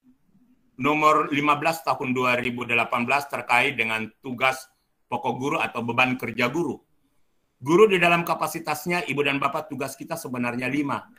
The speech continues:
Pertama, menyusun perencanaan, melaksanakan pembelajaran,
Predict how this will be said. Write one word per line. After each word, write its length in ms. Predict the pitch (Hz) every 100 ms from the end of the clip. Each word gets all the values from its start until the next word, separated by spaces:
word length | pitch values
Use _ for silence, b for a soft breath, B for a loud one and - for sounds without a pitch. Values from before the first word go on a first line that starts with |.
| -
Pertama, 320 | 117 120 123
menyusun 480 | 127 117 113 120 110
perencanaan, 880 | 113 110 113 113 123 123 117 117 107
melaksanakan 720 | 104 101 - 107 117 123 117
pembelajaran, 800 | 107 107 104 113 113 113 110